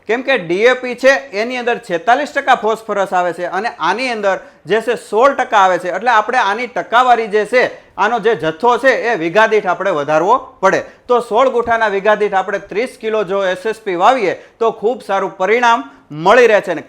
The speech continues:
કેવી રીતે મળે છે એની વાત કરવી છે, તો જે, જે બાર ટકા આપણને જે સલ્ફર મળે છે, તો મગફળી સંપૂર્ણપણે તેલીબિયા પાક હોવાથી સલ્ફરનો ખૂબ મોટો રોલ હોય છે, જેની અંદર દાણાની સાઇઝ મોટી કરવી,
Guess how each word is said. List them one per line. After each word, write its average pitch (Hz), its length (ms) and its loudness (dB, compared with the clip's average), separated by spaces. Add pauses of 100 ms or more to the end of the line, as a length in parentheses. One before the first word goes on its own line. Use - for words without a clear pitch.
કેવી 294 240 4
રીતે 294 240 -2
મળે 220 240 2
છે 202 120 -8 (100)
એની 269 240 -4
વાત 254 260 0
કરવી 214 240 0
છે, 160 360 -6 (540)
તો 233 120 4
જે, 233 180 2
જે 240 120 0
બાર 170 340 4
ટકા 240 260 0
આપણને 233 340 2
જે 220 140 -4
સલ્ફર 208 440 -2
મળે 185 320 0
છે, 160 160 -4 (300)
તો 240 120 2
મગફળી 185 600 0
સંપૂર્ણપણે 233 960 -6
તેલીબિયા 233 720 0
પાક 208 300 2
હોવાથી 190 520 0 (260)
સલ્ફરનો 247 600 -2
ખૂબ 214 440 -4
મોટો 202 400 0
રોલ 202 360 0 (280)
હોય 170 320 4
છે, 147 240 -6 (200)
જેની 196 400 -2
અંદર 220 240 0 (260)
દાણાની 214 480 2
સાઇઝ 202 320 0
મોટી 165 380 -2
કરવી, 220 360 2